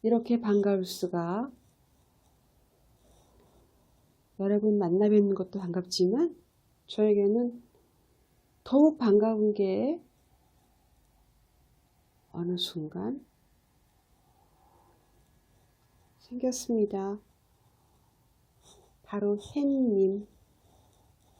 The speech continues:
다육이와 같이 하기 전에는 해가 나면 빨래해야지, 해가 나면 이불 널어야지,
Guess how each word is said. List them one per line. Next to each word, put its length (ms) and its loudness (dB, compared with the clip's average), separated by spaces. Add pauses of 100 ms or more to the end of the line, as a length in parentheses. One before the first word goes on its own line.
(1400)
다육이와 460 0
같이 280 -6
하기 220 0
전에는 720 2 (1000)
해가 220 2
나면 1200 0 (320)
빨래해야지, 1040 -4 (1080)
해가 240 -8
나면 1500 -6
이불 300 6
널어야지, 800 0